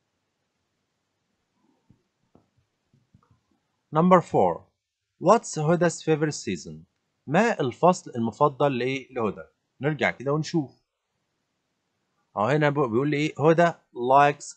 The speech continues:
the fall، يعني هدى بتحب الايه؟ فصل ال-، اللي هو الخريف، وبالتالي ممكن ناخد الاجابه كده بالظبط. هدى likes the fall. او ممكن نقول يا اولاد اجابه تانية ونقول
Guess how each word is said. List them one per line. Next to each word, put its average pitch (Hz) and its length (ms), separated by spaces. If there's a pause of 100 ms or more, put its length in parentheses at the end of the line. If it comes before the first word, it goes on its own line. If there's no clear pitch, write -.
the 120 140
fall، 90 340 (300)
يعني 104 200
هدى 143 280 (100)
بتحب 127 380
الايه؟ 135 440 (140)
فصل 131 260 (140)
ال-، 107 760
اللي 98 240
هو 123 180
الخريف، 101 460 (160)
وبالتالي 135 320
ممكن 139 260
ناخد 131 200
الاجابه 113 360
كده 131 200
بالظبط. 101 560 (420)
هدى 143 200
likes 113 640
the 110 80
fall. - 280 (960)
او 190 220
ممكن 160 340
نقول 151 180
يا 147 60
اولاد 139 300
اجابه 135 240
تانية 175 260
ونقول 156 460